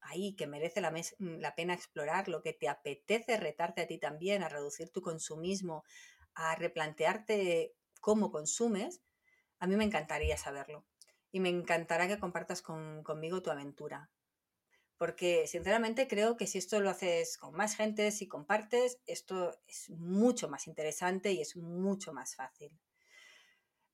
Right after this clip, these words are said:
Em, porque al final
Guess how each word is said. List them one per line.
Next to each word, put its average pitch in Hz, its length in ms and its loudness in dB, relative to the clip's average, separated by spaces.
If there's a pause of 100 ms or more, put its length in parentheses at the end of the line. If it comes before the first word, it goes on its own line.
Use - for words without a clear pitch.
Em, 170 1160 0
porque 147 420 -2
al 147 140 -6
final 254 440 0